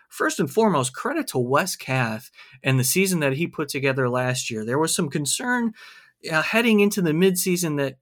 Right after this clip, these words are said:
maybe he was a bit overwhelmed with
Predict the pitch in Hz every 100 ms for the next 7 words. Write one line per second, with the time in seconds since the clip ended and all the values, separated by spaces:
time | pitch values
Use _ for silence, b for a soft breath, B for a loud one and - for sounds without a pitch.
0 | _ 156 165 185 185 165 156 143 131 127
1 | 131 127 123 113 160 185 196 190 - B
2 | B - 127 120 127